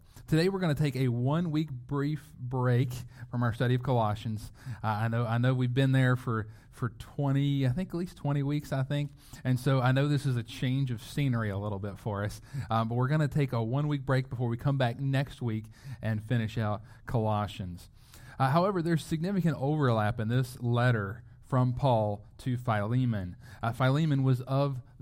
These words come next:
in the Colossian church, of, of the Colossian church, and so we've been studying the Colossian church, and we're gonna see,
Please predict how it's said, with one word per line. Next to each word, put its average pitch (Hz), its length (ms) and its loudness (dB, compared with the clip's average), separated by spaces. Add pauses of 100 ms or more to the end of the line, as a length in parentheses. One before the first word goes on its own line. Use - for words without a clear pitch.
(120)
in 139 180 2
the 139 100 4
Colossian 127 560 -2
church, 123 400 -6
of, 110 80 -6
of 127 160 0
the 120 80 -2
Colossian 117 440 -2
church, 143 300 -2
and 110 100 -6
so 117 140 -4
we've 110 140 -4
been 113 240 -2
studying 135 460 2 (260)
the 117 80 -4
Colossian 117 480 0
church, 123 360 -2
and 113 80 -2
we're 120 120 -2
gonna 131 160 2
see, 143 440 -2